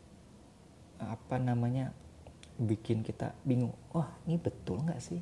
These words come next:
teori kayak gini?" Ya, itu sebenarnya nggak jadi masalah kayak gitu kan. Mereka berargumen, mereka berteori, berpendapat. Selagi itu nggak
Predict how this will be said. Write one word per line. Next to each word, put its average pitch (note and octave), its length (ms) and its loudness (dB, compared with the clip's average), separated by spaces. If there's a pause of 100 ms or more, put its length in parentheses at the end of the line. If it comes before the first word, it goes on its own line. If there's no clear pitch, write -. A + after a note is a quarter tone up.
teori - 300 -2
kayak F#2 240 -2
gini?" F#2 260 -2 (640)
Ya, - 100 -4 (160)
itu - 160 -4
sebenarnya D3+ 400 4
nggak G2+ 160 2
jadi F#2+ 80 -2
masalah - 640 -8
kayak - 160 -4 (140)
gitu - 100 -12
kan. G2+ 160 -8 (560)
Mereka - 240 -2
berargumen, G2 640 2
mereka G#2+ 240 -2
berteori, F#2 480 0
berpendapat. - 640 -4 (640)
Selagi F#2 640 0 (800)
itu - 480 2
nggak G#2 400 0